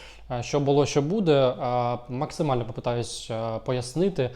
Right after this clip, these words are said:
тому що це дуже заплутана тема, насправді. І тренди в кожній країні, вони різні, вони змінюються постійно. В кожній країні, навіть в кожному місці, вони просто кардинально різні.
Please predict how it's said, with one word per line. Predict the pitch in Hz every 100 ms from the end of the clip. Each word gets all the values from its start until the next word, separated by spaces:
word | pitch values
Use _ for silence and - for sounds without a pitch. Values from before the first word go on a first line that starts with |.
| - -
тому | - 127
що | 127 127
це | 135
дуже | 139 135
заплутана | 123 139 131 123
тема, | 120 107
насправді. | 104 - 117 113 117 -
І | 131
тренди | 143 147 139
в | -
кожній | 143 131 131
країні, | 131 127 131 120
вони | 123 127
різні, | 156 147 139 131 131
вони | 113 113
змінюються | 113 135 131 127 120
постійно. | 120 - - 131 123
В | 120
кожній | 151 135 135
країні, | 127 127 147 139
навіть | 120 117 -
в |
кожному | 135 117 120 120
місці, | 135 - 131
вони | 117 110
просто | 123 - -
кардинально | - 123 120 113 120
різні. | 135 113